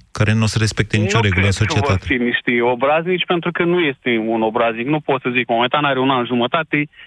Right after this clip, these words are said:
Speaker 2: și nu este un obraznic. Adică se spală singur pe dinți, își culege de unde, uh, în momentul în care discuți foarte des cu copilul tău, în primul rând,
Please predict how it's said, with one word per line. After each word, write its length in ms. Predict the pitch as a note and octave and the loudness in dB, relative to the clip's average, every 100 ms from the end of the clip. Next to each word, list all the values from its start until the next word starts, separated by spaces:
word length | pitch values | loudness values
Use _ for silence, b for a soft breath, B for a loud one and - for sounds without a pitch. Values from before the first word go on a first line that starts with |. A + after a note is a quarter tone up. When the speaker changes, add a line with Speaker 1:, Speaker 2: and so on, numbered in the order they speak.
| B B | B B
Speaker 2:
și 160 | - - | -4 0
nu 100 | D#3+ | 2
este 240 | D#3 C3+ C3 | 0 -2 -2
un 100 | B2 | 0
obraznic. 560 | A#2 B2 A2+ G#2+ A#2 | 0 0 -2 -2 -2
Adică 260 | C#3+ C#3 D3 D3 C#3 | -2 -2 -2 0 -2
se 80 | - | -4
spală 280 | D3 D#3+ C#3 | -2 -2 -2
singur 320 | C#3 C#3+ B2+ A#2+ | -2 0 0 0
pe 140 | C3+ | -2
dinți, 360 | C#3 E3+ C#3+ - - | 0 -2 -2 -6 -8
își 320 | C3 C3+ - | -4 -4 -4
culege 400 | - D3 C#3+ B2+ | -2 0 0 -2
de 100 | B2+ | -2
unde, 180 | C3 A#2+ | -2 0
uh, 1600 | B2 B2 A#2+ A#2 A#2 A#2 - _ _ _ _ _ _ - B2+ B2 B2 | 0 2 2 2 0 -2 -8 _ _ _ _ _ _ -2 0 2 0
în 80 | C3 D#3 | 0 0
momentul 240 | E3+ F3 | 0 0
în 80 | E3+ | 0
care 120 | E3 | -2
discuți 360 | D#3 D3 - E3+ | -2 -4 -4 -2
foarte 260 | - D#3 D#3 | -2 -2 -2
des 180 | D3+ D3 | -2 -4
cu 440 | - C3+ C3 B2+ | -2 0 2 0
copilul 420 | - C#3 D#3+ C3+ B2 | 0 -2 0 0 0
tău, 300 | C3 C3+ E3+ | 0 -2 -4
în 140 | - C3 | -4 -4
primul 300 | C3+ B2 A2+ | -2 0 0
rând, 280 | B2 D3+ | 2 0